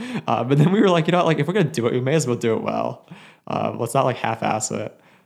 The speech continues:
So, uh, finally we finished the app. We tested it with some friends. And this is, like, a funny story. So we were trying to get this guy to help us with, with, with growth and marketing, um, one of our founders' friends. And the guy at first was like, "Oh, this is, like, a funny idea. Like, it's cool."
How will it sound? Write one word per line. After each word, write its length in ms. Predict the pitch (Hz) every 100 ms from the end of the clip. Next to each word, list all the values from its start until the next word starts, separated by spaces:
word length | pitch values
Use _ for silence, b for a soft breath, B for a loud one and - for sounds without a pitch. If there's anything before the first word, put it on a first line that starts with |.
| _
So, 600 | - 127 120 117 117 -
uh, 280 | 117 110 107
finally 360 | - 135 156 156
we 100 | 127
finished 260 | 131 127
the 120 | - 113
app. 260 | 107 107
We 80 | 110
tested 280 | - 120 123
it 60 |
with 100 | 117
some 120 | 113 107
friends. 560 | - 107 104 110 - _ b b b _
And 320 | 120 110 107
this 140 | 117 147
is, 80 | 160
like, 120 | 160
a 60 | 156
funny 220 | 143 117
story. 320 | - 113 107
So 360 | - 117 110 - B B _ -
we 100 | 131
were 60 | 135
trying 200 | 139 156
to 40 |
get 160 | 165 165
this 140 | 127
guy 180 | 123 117
to 80 | 113
help 180 | 117 120
us 120 | -
with, 120 | 101 98
with, 240 | 113 104
with 180 | 113 110
growth 300 | 113 113 113
and 100 | 110
marketing, 520 | 104 107 143 143 156 160 b b b b -
um, 360 | 113 104 104 110 B B
one 160 | 117
of 120 | 117 110
our 260 | 107 107
founders' 480 | 107 - 104 107 110
friends. 460 | - 104 110 143 - b b b -
And 360 | 120 117 113 113
the 60 |
guy 160 | 117 127
at 140 | 123
first 140 | 180 160
was 60 |
like, 120 | 123
"Oh, 140 | 190 170
this 80 | 127
is, 60 |
like, 80 | 123
a 40 |
funny 260 | - 127 120
idea. 380 | 110 104 110 107
Like, 100 | 107
it's 120 | 110
cool." 500 | - 117 110 110 110